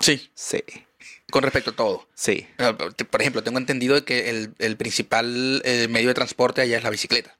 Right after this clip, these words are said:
Speaker 2: Sí,
Speaker 1: por
Speaker 2: de,
Speaker 1: ejemplo.
Speaker 2: de hecho,
Speaker 1: Y
Speaker 2: los
Speaker 1: que no se las roban.
Speaker 2: No, no, primero no se las roban, pero, pero es curioso porque allá, este, la mayoría de los accidentes son po-, por bicicleta.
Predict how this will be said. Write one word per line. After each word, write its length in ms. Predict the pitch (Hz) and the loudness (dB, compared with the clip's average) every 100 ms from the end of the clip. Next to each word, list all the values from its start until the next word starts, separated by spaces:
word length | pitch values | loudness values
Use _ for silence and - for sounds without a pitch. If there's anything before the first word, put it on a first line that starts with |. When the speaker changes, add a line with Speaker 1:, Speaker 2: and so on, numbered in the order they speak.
| - | -8
Speaker 2:
Sí, 220 | - 104 | -4 -4
Speaker 1:
por 160 | 117 | -2
Speaker 2:
de, 140 | 120 131 | 2 2
Speaker 1:
ejemplo. 300 | 120 107 - - - | 2 -4 -18 -4 0
Speaker 2:
de 80 | |
hecho, 180 | 131 - | 2 2
Speaker 1:
Y 20 | |
Speaker 2:
los 120 | 131 127 | 0 0
Speaker 1:
que 100 | 135 | 0
no 80 | |
se 80 | 147 | -2
las 100 | 131 | -2
roban. 340 | 135 135 104 - - | 0 -2 -2 -10 -6
Speaker 2:
No, 240 | 131 135 | 0 0
no, 300 | 127 127 - - 127 | 2 2 0 -6 -2
primero 340 | 131 147 214 | 0 2 2
no 140 | 208 156 | 2 0
se 100 | 185 | 0
las 140 | 170 | 0
roban, 360 | 143 139 117 113 - - | 0 -2 -2 -6 -18 0
pero, 320 | 143 143 139 | 4 4 2
pero 220 | 135 135 | 0 2
es 60 | 131 | 2
curioso 480 | - 170 160 143 170 | 2 4 4 4 0
porque 300 | 165 139 135 - - - - | 0 0 -2 -4 -16 -8 -2
allá, 480 | 131 127 131 147 - | 0 2 2 0 -6
este, 600 | 143 - 139 135 123 120 - | -16 -8 0 2 2 0 -2
la 240 | 127 131 | 0 0
mayoría 320 | 131 123 123 | 2 2 4
de 60 | 151 | 4
los 120 | 180 | 2
accidentes 480 | 180 - 147 175 180 | -4 -2 -2 0 -2
son 200 | - 131 | -2 0
po-, 160 | 135 | 0
por 300 | 139 - - | -2 -4 0
bicicleta. 600 | 131 120 110 113 98 - | 0 -2 -2 0 0 -4